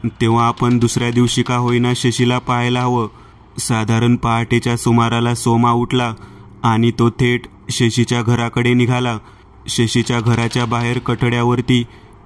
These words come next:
एक अप्रतिम सुंदर तरुणी चुलीवरती भाकऱ्या करत होती. शशी बाजेवरती झोपलेला होता. सोमा त्या ठिकाणी पोहोचला. शशीकडे पाहत म्हणाला,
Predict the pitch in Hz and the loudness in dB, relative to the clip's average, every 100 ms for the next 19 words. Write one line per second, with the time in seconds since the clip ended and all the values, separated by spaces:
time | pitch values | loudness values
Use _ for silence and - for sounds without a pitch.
0 | - 120 - 120 - 120 110 123 123 - | 0 0 2 -2 0 -2 2 2 2 2
1 | 120 117 123 123 120 123 123 120 117 - | 2 2 0 -2 0 2 4 2 -2 -12
2 | - - - - 123 120 120 120 - 127 | -20 -20 -14 -2 2 4 4 2 2 0
3 | 113 117 120 120 117 120 117 127 123 123 | 2 0 0 -2 -2 -2 0 0 2 2
4 | 104 - - - - - - 113 - 123 | 0 -8 -20 -20 -14 -6 0 0 4 2
5 | 117 113 123 120 120 131 120 123 117 120 | 2 0 0 2 2 2 2 2 2 2
6 | 123 123 123 127 113 - - - - - | 2 0 -2 -2 -6 -8 -20 -20 -20 -10
7 | - 123 117 117 120 120 127 120 120 127 | -4 2 2 2 0 0 0 0 0 0
8 | - 120 120 123 120 107 - - - - | 2 2 2 2 -2 -4 -14 -20 -20 -14
9 | - - 113 120 120 117 123 123 117 120 | -6 0 2 2 0 0 0 0 -2 2
10 | 123 123 123 120 | 2 4 2 -2